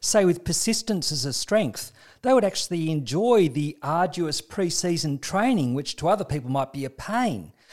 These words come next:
Someone else, clearly a key thing that they did was focusing on courage, and you'd show the way they'd show that on the field.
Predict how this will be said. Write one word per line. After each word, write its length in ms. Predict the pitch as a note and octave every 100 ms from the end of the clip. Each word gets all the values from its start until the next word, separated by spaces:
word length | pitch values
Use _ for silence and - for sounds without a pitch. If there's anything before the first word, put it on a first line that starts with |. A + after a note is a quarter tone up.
| - -
Someone 400 | - - A3 F#3
else, 260 | E3+ F3+ -
clearly 600 | - - A#3 A3+ G#3 D#3+
a 60 |
key 280 | D3+ - F3+
thing 240 | - E3+
that 140 | D#3 D3
they 260 | D#3+ D#3
did 320 | C3+ E3 E3+ - _ _
was 200 | D#3+ D#3+
focusing 500 | - E3+ E3 D#3 E3
on 220 | C#3+ C#3
courage, 680 | C3 - E3 C3+ F2+ - - _ _
and 140 | - D#3+
you'd 160 | D3
show 260 | - - F#3
the 100 | D#3
way 260 | C#3+ D#3 D#3
they'd 260 | D3 C3
show 240 | - E3+ D3+
that 160 | C#3
on 100 | C#3
the 60 | C3
field. 520 | - E3+ D#3 A#2+ A2+